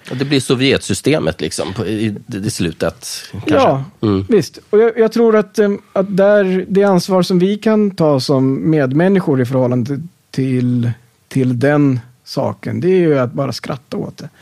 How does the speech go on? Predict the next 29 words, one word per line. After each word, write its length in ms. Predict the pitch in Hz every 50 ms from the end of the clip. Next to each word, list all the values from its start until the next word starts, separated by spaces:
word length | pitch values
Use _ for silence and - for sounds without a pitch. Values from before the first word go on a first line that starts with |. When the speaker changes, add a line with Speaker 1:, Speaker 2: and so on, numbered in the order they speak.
| - - - - - - - - - - _ _ _
Speaker 2:
Eh, 300 | - 135 127 123 120 120 - - - _
och 300 | 170 165 147 143 - 165
att, 380 | 147 147 139 - _ _ -
eh, 240 | 156 147 143 139 139 143 - -
eh, 640 | - 160 151 147 143 139 135 135 147 156 160 - - -
att 160 | - 175 175
hjälpa 360 | 185 190 190 160 - - 160
våra 240 | 160 170 165 165 165
nära 260 | 170 175 165 160 156
och 100 | 156 143
kära 340 | 127 170 170 165 151 147 151
och 120 | 156 160
barn 420 | 143 139 139 156 156 156 151 147 147 - - - - - _ _
att 140 | - 156
också 520 | 185 156 - - - 226 214 202 185 160 151
skratta 440 | - - 190 165 127 - - - 127
åt 220 | 113 107 113 -
det. 100 | - -
När 160 | - 208 240
det 80 | 254 269
är 680 | 277 285 285 240 - 226 - - - - 196 160 -
stollerier 920 | - - - 208 202 202 190 180 175 180 190 190 185 175 156 151 151 151
som 220 | 147 - 175 156 139
kommer 320 | 139 139 143 147 143 139
från, 360 | 127 - 143 131 131 127 131
eh, 140 | 131 127 131 139 220 208
liksom, 220 | 139 120 135 135
talarstolen, 680 | 156 147 135 127 123 117 - 143 131 127 120 123 143 233
ja, 240 | 330 349 349 302 254